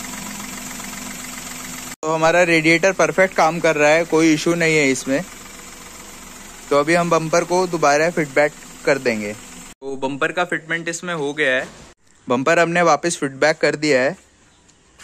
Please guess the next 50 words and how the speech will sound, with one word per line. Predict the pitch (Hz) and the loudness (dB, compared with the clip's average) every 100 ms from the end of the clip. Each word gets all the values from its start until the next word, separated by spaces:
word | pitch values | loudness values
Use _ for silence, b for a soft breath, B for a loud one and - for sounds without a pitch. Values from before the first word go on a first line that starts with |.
| - _ - | -20 _ -2
और | 113 110 | 0 2
water | 117 117 151 | 0 0 0
level | 156 160 160 | 2 4 2
हम | 156 | 2
अभी | 156 156 | 2 2
एक | 151 | 2
बार | 156 | 2
दोबारा | 147 139 135 156 | 2 2 2 2
check | 160 151 | 0 0
कर | 156 143 | 0 2
लेते | 175 147 | 2 2
हैं, | 151 | 2
गाड़ी | 139 139 | 2 0
ठंडी | 139 127 131 139 | -2 -2 0 2
हो | 131 | 2
गई | 131 127 | 2 2
है। | 120 151 - - _ _ _ _ _ _ - _ _ _ _ _ | 2 0 -6 -20 _ _ _ _ _ _ -20 _ _ _ _ _
तो | 131 | 0
ये | 139 | 2
देखिए, | 135 120 123 113 | 2 0 -2 0
पानी | 120 120 139 | 0 2 0
भी | 160 | -2
पूरा | 156 147 143 | 0 2 2
है। | 135 104 107 _ _ _ _ _ _ - | 2 -2 -8 _ _ _ _ _ _ -4
अगर | 147 190 | 0 0
आप | 196 | 0
लोगों | 202 202 | 0 0
को | 196 196 | -2 -4
मेरी | 196 202 | -4 0
ये | 196 185 | 0 0
वीडियो | 170 180 185 | -2 -4 -2
पसंद | 170 180 180 160 | -2 -2 -2 -2
आई | 156 | -2
तो | 170 180 | -4 -6
चैनल | 160 160 170 | -4 -4 -6
को | 190 | -6
सब्सक्राइब | 175 151 - 151 139 175 | -6 -8 -6 -2 0 0
कर | 175 165 | -4 -4
लीजिए | 160 147 156 | -6 -6 -4
और | 170 160 | -2 -4
वीडियो | 147 147 156 | -6 -6 -4
को | 165 160 | -4 -2
लाइक | 143 151 | -2 -4
कीजिए | 165 151 156 | -8 -6 -6
और | 165 | -4
ज़्यादा | 151 135 139 | -2 -2 -4
से | 156 | -6
ज़्यादा | 156 147 151 | -6 -4 -6
शेयर | 160 147 147 139 | -6 -4 -4 -6
कीजिए। | 127 104 98 | -10 -8 -12